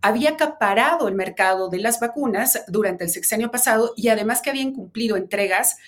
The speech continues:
al final del sexenio pasado y por lo tanto la Secretaría de la Función Pública lo inhabilita. Eh,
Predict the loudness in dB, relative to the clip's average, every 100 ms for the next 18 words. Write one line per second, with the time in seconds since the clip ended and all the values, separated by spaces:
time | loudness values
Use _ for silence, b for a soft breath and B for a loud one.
0 | B B 0 2 0 0 0 -2 -2 -2
1 | -2 -4 -2 2 4 2 -2 0 0 4
2 | 4 4 2 2 2 0 0 -2 -6 -8
3 | -4 0 -2 -4 -6 -6 -6 -2 -2 0
4 | 0 0 -2 -2 0 0 -2 -2 -4 -6
5 | -14 _ -20 B B B 4 8 10 10
6 | 10 6 0